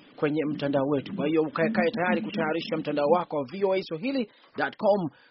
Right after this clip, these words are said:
kuweza kuendelea na matangazo haya. Basi Sinta alikuwa akizungumza, lakini bahati mbaya tukampoteza,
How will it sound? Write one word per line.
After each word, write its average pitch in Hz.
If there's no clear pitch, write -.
kuweza 131
kuendelea 147
na 143
matangazo 120
haya. 110
Basi 196
Sinta 226
alikuwa 165
akizungumza, 156
lakini 151
bahati 135
mbaya 139
tukampoteza, 156